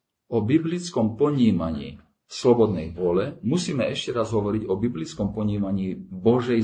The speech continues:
zvrchovanosti. Čo to znamená? Že Pán Boh je zvrchovaný Boh. To je, to totiž nerozumieme a nechceme rozumieť.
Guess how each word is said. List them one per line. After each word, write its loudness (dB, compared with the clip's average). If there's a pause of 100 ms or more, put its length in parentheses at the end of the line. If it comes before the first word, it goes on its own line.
(120)
zvrchovanosti. -4 (400)
Čo 4
to 2
znamená? 0 (480)
Že 0
Pán 0
Boh 0
je 0
zvrchovaný -6
Boh. -4 (720)
To 4
je, 2 (240)
to 4
totiž -4
nerozumieme 0 (160)
a 2
nechceme 2
rozumieť. -12